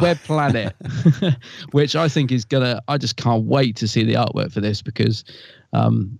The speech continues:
the, the previous ones have been brilliant. So once again, there'll be two versions of this. There'll be the standard edition, which you can get sort of anywhere, not limited, blah, blah, blah. And then Amazon, once again,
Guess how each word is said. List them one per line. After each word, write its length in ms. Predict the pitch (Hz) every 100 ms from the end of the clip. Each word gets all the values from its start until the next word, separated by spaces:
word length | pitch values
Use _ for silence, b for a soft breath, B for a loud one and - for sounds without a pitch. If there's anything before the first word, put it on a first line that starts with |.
| -
the, 180 | 113 107
the 140 | -
previous 400 | 113 147 147 123 107
ones 180 | 104 -
have 80 |
been 140 | - -
brilliant. 500 | 139 131 107 110 104 B B -
So 280 | 143 143 - _
once 320 | 165 185 156
again, 320 | 180 165 175
there'll 160 | 180 131
be 140 | 123
two 240 | 117 175 165
versions 460 | 143 151 131 139 135
of 120 | 117
this. 240 | 139 147
There'll 140 | 123 120
be 160 | 120
the 140 | 113 110
standard 540 | - - 147 165 143
edition, 420 | 143 135 135 156
which 220 | 139 120 110
you 80 |
can 140 | 101 117
get 280 | 127 123 - - b b b -
sort 200 | 123 107
of 100 | 127
anywhere, 560 | 131 127 123 123 123
not 200 | 123 110
limited, 500 | 107 127 120 127 120
blah, 180 | 120 117
blah, 140 | 113
blah. 280 | 110 113 117 127 B B
And 100 | 123
then 140 | 127 120
Amazon, 480 | 156 160 156 143 147
once 240 | 147 123
again, 420 | 135 131 131 143